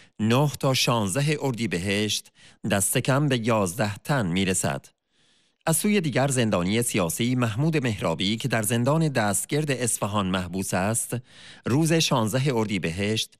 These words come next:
توسط شعبهٔ پنج بیدادگاه ضد انقلاب رژیم در اصفهان به اعدام محکوم شد. امروز سایت آفتاب نیوز رژیم در توجیه این حکم جنایتکارانه نوشت:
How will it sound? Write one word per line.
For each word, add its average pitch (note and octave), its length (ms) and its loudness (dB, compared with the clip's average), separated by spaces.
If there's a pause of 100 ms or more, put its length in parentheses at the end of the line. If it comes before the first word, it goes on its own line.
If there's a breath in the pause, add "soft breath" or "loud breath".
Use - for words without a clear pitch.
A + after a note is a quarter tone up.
(300 soft breath)
توسط A#2+ 540 0
شعبهٔ A2+ 460 0
پنج C3 300 -2
بیدادگاه A#2+ 760 0
ضد A2+ 260 -2
انقلاب A2 480 0
رژیم G2+ 400 0
در B2+ 260 0
اصفهان A2 640 0 (300 loud breath)
به B2 200 -2
اعدام C3+ 500 0
محکوم G2 440 -2
شد. E2 340 -2 (720)
امروز D3+ 480 2
سایت C#3+ 380 0
آفتاب A#2+ 560 -2
نیوز G#2 280 -2
رژیم G#2+ 420 0
در B2+ 160 0
توجیه G#2+ 580 -2
این C#3 260 0
حکم C#3 400 -2
جنایتکارانه G2+ 960 0
نوشت: E2 560 -2